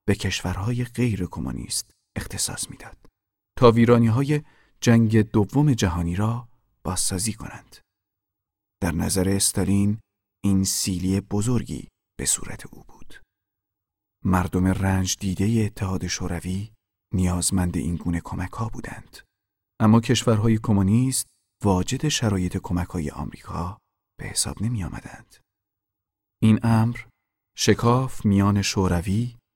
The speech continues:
و آمریکا را عمیق‌تر کرد. مشکلات در آلمان نیز پابرجا بود. در پایان جنگ جهانی دوم،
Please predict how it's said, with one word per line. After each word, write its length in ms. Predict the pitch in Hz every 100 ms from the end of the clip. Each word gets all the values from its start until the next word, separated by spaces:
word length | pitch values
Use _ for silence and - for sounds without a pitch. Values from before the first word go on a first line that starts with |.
| _ -
و 60 | 98
آمریکا 520 | - 80 - - -
را 260 | - - _ _ _ _ _ -
عمیق‌تر 560 | 85 82 - - 117
کرد. 420 | - - - - _ _ _ _ _ _ _ _ _ _ _ _ _ _ _ _ _ _ _ _ 110
مشکلات 640 | 113 - 123 127 139 -
در 180 | 113 107
آلمان 420 | 104 98 92 107
نیز 480 | 98 92 90 - - _ _ -
پابرجا 520 | 98 82 76 - 104
بود. 280 | - - - - _ _ _ _ _ _ _ _ _ -
در 100 | 107
پایان 420 | - 107 113 123
جنگ 260 | 110 107 104
جهانی 460 | 104 92 95 95
دوم، 720 | 92 92 85 98 104 107 110